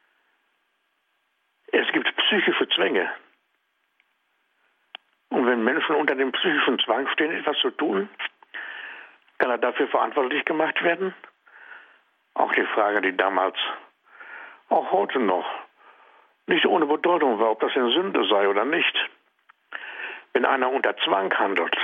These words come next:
kann das nie und nimmer eine Sünde sein. Und wie ist es bei psychischen Zwängen? Da hat er ein ganzes Buch geschrieben,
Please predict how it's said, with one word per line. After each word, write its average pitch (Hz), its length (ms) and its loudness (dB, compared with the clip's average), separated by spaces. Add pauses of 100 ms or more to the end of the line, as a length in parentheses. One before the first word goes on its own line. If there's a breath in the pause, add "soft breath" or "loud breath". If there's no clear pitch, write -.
(1000 loud breath)
kann 110 160 2
das 92 180 -2
nie 120 240 0
und 104 160 0
nimmer 92 220 2
eine 87 260 -2
Sünde 87 400 0
sein. 82 480 0 (1040 loud breath)
Und 123 140 2
wie 120 80 4
ist 120 140 2
es - 60 -6
bei 113 100 2
psychischen 123 520 -2
Zwängen? 165 360 -2 (1300 soft breath)
Da - 80 2
hat 127 80 -2
er 156 80 2
ein 160 60 -2
ganzes 156 320 0
Buch 156 200 -2
geschrieben, 87 540 0